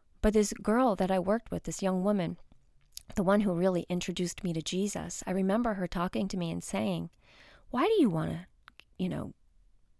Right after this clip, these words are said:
quit the job?" And I gave her my reasons. And she said, "You know, I encourage you to read the Bible."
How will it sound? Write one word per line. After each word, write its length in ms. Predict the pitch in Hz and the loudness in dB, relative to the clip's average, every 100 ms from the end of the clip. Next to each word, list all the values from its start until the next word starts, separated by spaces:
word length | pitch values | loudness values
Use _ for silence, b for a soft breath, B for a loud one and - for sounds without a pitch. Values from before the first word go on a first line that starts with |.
| - - | -20 -10
quit 180 | 170 - | -8 -8
the 100 | 156 | -8
job?" 320 | 156 147 - - | -8 -10 -12 -6
And 160 | 180 | -2
I 80 | 175 | -2
gave 280 | 170 190 202 | 0 -2 0
her 120 | 196 | 0
my 160 | 180 170 | 0 0
reasons. 640 | 170 190 180 - - - b b b b b b | 0 0 -2 -6 -8 -12 b b b b b b
And 120 | 220 | 0
she 200 | - 262 | 2 2
said, 180 | 240 233 | 4 2
"You 60 | 220 | 4
know, 140 | 220 | 4
I 80 | 226 | 4
encourage 440 | 220 - 233 220 | 2 -2 -4 -2
you 80 | 208 | -4
to 80 | 190 | -4
read 200 | 190 185 | -6 -4
the 60 | 180 | -6
Bible." 540 | 160 156 160 180 | -6 -6 -4 -4